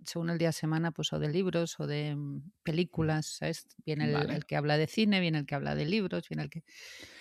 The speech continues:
Speaker 1: y lo tengo
Speaker 2: Sí.
Speaker 1: de fondo.
Speaker 2: Vale, vale, vale.
Speaker 1: Me
Speaker 2: Ujú.
Speaker 1: gusta. No
Speaker 2: Muy
Speaker 1: sé.
Speaker 2: bien, muy bien. <laughs>
Speaker 1: Bueno,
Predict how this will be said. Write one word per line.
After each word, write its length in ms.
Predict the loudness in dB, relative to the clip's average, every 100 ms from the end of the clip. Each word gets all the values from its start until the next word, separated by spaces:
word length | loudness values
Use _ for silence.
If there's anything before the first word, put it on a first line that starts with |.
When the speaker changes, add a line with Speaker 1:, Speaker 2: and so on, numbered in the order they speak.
| -2
Speaker 1:
y 80 | 6
lo 140 | 8
tengo 240 | 10 8 8
Speaker 2:
Sí. 40 |
Speaker 1:
de 40 | 6
fondo. 420 | 0 -4 -4 -4 0
Speaker 2:
Vale, 360 | 2 2 0 -2
vale, 200 | 0 0
vale. 220 | 0 -4 -4
Speaker 1:
Me 120 | -2
Speaker 2:
Ujú. 80 | 0
Speaker 1:
gusta. 240 | -2 -4 -6 -6 _ -10
No 100 | -6
Speaker 2:
Muy 120 | -4
Speaker 1:
sé. 20 | -4
Speaker 2:
bien, 120 | -4
muy 120 | -4
bien. 240 | -6 -8 -14 -6
<laughs> 720 | 6 6 6 -2 -2 -6 _
Speaker 1:
Bueno, 260 | -2 0